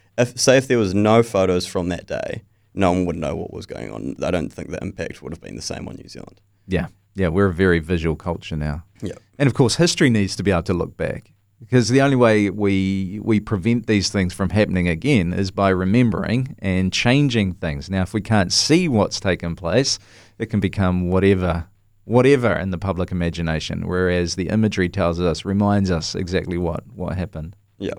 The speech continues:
Speaker 1: exactly. And, you know, if you take out, if you take out all the photos that anyone took on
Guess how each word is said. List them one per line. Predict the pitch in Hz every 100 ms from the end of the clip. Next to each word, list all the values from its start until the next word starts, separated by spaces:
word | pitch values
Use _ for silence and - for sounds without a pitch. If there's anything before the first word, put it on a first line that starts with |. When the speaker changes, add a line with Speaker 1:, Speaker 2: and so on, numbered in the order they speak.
| -
Speaker 1:
exactly. | 98 90 92 87 80
And, | 110 107
you | 113
know, | 107
if | 101 98 113 127
you |
take | 117 110 101 101
out, | - -
if | 92
you | 104
take | 131 131
out | 127
all | 113
the | 98
photos | 98 95 92 92 -
that | -
anyone | 101 98 98
took | 95 92 -
on | 90 92 92